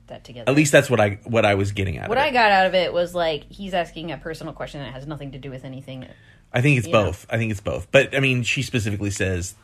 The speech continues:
Speaker 2: that line, so I,
Speaker 1: Yeah.
Speaker 2: I as-, I assume that's what was going on. Um, he's also not married in the film.
Speaker 1: Right, right.
Speaker 2: Um,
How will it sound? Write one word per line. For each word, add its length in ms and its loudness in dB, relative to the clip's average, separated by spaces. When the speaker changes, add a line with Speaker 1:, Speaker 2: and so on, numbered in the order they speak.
Speaker 2:
that 240 -4
line, 280 -2
so 120 -4
I, 100 -2
Speaker 1:
Yeah. 160 -12
Speaker 2:
I 140 0
as-, 400 -8
I 60 -2
assume 240 -8
that's 180 -8
what 100 -8
was 140 -12
going 220 -6
on. 200 -4
Um, 640 0
he's 160 2
also 220 6
not 240 0
married 320 -2
in 100 -2
the 80 -4
film. 320 -4
Speaker 1:
Right, 360 -10
right. 80 -12
Speaker 2:
Um, 500 -2